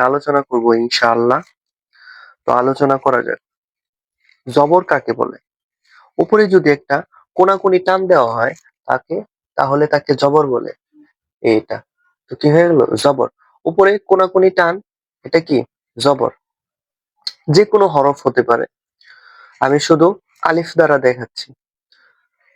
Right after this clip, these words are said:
উপরে কোনাকুনি টান, তার নাম জবর। উপরে টান নাম জবর। বলতে পারেন, "উপরে কোনাকুনি টান নাম জবর।" উপরে কোনাকুনি যে টান দিলাম,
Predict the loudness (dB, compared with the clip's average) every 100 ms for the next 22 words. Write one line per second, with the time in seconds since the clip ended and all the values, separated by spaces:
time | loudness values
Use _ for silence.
0 | _ -2 2 2 2 0 0 2 2 0
1 | 0 0 -2 -4 -8 -4 -2 0 0 -2
2 | -10 -6 0 2 0 -2 _ _ _ _
3 | _ -10 0 4 4 2 0 0 -2 -4
4 | -8 -2 0 2 -2 -4 _ -4 -2 0
5 | 2 2 0 -6 _ -4 0 2 4 2
6 | 0 0 2 0 0 0 -2 -6 _ _
7 | _ -2 0 0 0 -4 0 2 2 -2
8 | -6 -6 0 4 2 0 _ -20 _ -4
9 | -2 0 2 2 2 0 -2 0 0 0